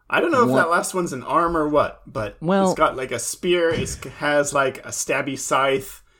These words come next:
Speaker 1: It has a sword in one, and then two are just going off the edge, and I can't see.
Speaker 2: Yeah, it's got a, it's got a sword donger.
Speaker 1: <laughs>
Speaker 2: Just
Speaker 1: I
Speaker 2: kinda
Speaker 1: didn't wanna
Speaker 2: hanging straight
Speaker 1: say
Speaker 2: down
Speaker 1: it,
Speaker 2: there.
Speaker 1: but yeah,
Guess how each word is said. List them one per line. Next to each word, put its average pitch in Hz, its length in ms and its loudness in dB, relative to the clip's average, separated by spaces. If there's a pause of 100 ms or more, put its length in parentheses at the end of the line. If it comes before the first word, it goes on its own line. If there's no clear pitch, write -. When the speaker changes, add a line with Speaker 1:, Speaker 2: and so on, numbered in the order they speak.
(140)
Speaker 1:
It 120 100 -6
has 139 260 -2
a - 140 -12
sword 143 460 -2
in 139 160 -8
one, 139 340 -4
and 127 180 -8
then 127 160 -4
two 165 380 0
are 135 80 2
just 143 300 -4
going 139 260 0
off 120 220 -6
the 107 160 -10
edge, 123 280 -2
and 101 100 -6
I 92 60 -10
can't 110 280 -12
see. 131 440 -8 (360)
Speaker 2:
Yeah, 135 160 0
it's 131 100 -4
got 156 140 2
a, - 60 0
it's 131 100 -4
got 156 100 4
a 123 80 4
sword 123 400 2
donger. 90 460 0 (200)
Speaker 1:
<laughs> - 200 -14 (1000)
Speaker 2:
Just - 140 -2
Speaker 1:
I - 20 0
Speaker 2:
kinda 139 160 4
Speaker 1:
didn't 104 100 2
wanna 110 140 4
Speaker 2:
hanging - 80 6
straight - 200 4
Speaker 1:
say - 100 4
Speaker 2:
down 98 200 2
Speaker 1:
it, - 40 -2
Speaker 2:
there. 90 80 -2
Speaker 1:
but - 180 4
yeah, 139 420 4